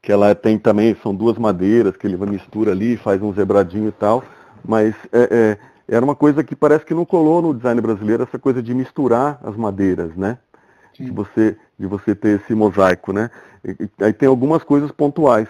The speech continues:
Speaker 1: né? O, o, o Zanini chegou também a fazer uma coisa disso. É, teve um outro arquiteto designer também aqui em São Paulo que fazia isso, faleceu muito jovem,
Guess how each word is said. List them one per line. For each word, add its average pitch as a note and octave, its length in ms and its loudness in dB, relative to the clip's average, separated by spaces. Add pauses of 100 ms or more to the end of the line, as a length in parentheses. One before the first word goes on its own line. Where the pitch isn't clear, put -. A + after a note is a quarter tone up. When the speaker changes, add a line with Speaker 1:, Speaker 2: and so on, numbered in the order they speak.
Speaker 1:
né? A2+ 220 -4 (120)
O, G#2+ 220 -6
o, G2+ 320 -6
o G2+ 60 -8
Zanini A2+ 380 0
chegou G#2 300 0
também G2+ 220 -2
a - 20 -16
fazer G2+ 160 -2
uma G2+ 140 -4
coisa G#2 260 -4
disso. G#2+ 460 -6 (480)
É, F2+ 920 -2
teve G#2+ 220 -4
um A2 80 0
outro B2 440 0
arquiteto A2+ 460 0
designer G#2 340 -4
também G#2 220 -6
aqui G#2+ 180 -8
em G#2 60 -8 (100)
São G2+ 120 -6
Paulo G#2+ 400 0
que - 100 -16
fazia F#2+ 440 -4
isso, - 340 -6
faleceu G#2 500 -4
muito A2+ 380 -8
jovem, G#2 580 0